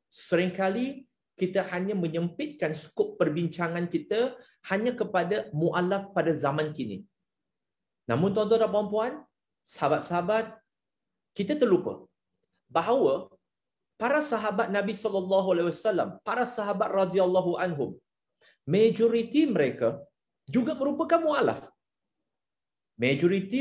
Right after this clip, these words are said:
mereka juga merupakan mu'alaf. Ya, anda tidak salah mendengar. Mereka juga mu'alaf. Kenapa begitu? Kerana kalau kita lihat setelah Nabi sallallahu alaihi wasallam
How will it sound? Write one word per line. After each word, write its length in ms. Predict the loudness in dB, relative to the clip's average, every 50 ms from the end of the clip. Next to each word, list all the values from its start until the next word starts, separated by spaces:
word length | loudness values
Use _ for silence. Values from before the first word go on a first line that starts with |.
| 0 2
mereka 260 | 2 2 2 2 0 -2 -2
juga 160 | -2 -2 -2 -4 -4 -4 -2 -2
merupakan 440 | 0 0 -2 -6 -6 -4 -2 -2 -2 -2
mu'alaf. 340 | -4 -4 -4 -6 -6 -10 -14 _ _ _ _ _ _ _ _ _ _ _ _ _ _ _ _ _ -4 2 2
Ya, 100 | 2 2 2 -4 -14 -20 _ _ _ _ _ _ _ _ _ _ _ _ _ _ _ _ _ _ -8 -4
anda 140 | 0 0 0 0
tidak 160 | 0 -2 -2 0
salah 180 | 2 0 0 0 -2
mendengar. 320 | -4 -6 -6 -6 -8 -10 -12 -20 _ _ _ _ _ _ _ -4 2 4
Mereka 280 | 4 4 4 4 2 2 4 4
juga 200 | 2 2 2 0 0 0
mu'alaf. 360 | -4 -4 -4 -4 -6 -6 -10 -16 _ _ _ _ _ _ _ _ _ _ _ _ _ _ _ _
Kenapa 260 | -2 0 0 0 0 -2 -2
begitu? 260 | 0 -2 0 0 0 -2 -4 -6 -16 -20 _ _ _ _ _ _ _ _ _ _ -20 -20 -14 -6 0
Kerana 220 | 0 0 0 0 -2
kalau 120 | -2 -2 -2 -2
kita 120 | 0 0 0 0
lihat 200 | 0 -2 -4 -6 -8 -10
setelah 280 | -14 -10 -8 -6 -6 -4 -4 -6
Nabi 160 | -6 -6 -6 -8 -6
sallallahu 420 | -4 -4 -4 -2 0 2 2 2 2
alaihi 140 | 0 -6 -4 -4
wasallam 300 | -4 -4 -2 -2 -2